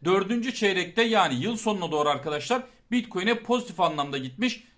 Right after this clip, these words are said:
Yedi T L bazında konuşalım. Yedi yüz altmış üç, yedi yüz altmış yedi T L'den, e, düşüşünü gerçekleştirmiş. Üç yüz T L'lere kadar düşmüş. Yani mükemmel bir geri çekilme olmuş. Sonrasında arkadaşlar üç yüzden sonra, e, e,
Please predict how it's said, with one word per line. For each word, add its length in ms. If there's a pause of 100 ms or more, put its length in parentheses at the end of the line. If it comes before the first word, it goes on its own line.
Yedi 420
T 240
L 140
bazında 360
konuşalım. 440 (200)
Yedi 240
yüz 160
altmış 360
üç, 320 (100)
yedi 300
yüz 260
altmış 440
yedi 200
T 220
L'den, 340 (340)
e, 300 (260)
düşüşünü 440
gerçekleştirmiş. 680
Üç 240
yüz 160
T 200
L'lere 300
kadar 320
düşmüş. 420 (280)
Yani 240
mükemmel 600
bir 60
geri 280
çekilme 380
olmuş. 300 (220)
Sonrasında 600
arkadaşlar 600 (240)
üç 360
yüzden 380
sonra, 580 (240)
e, 60
e, 160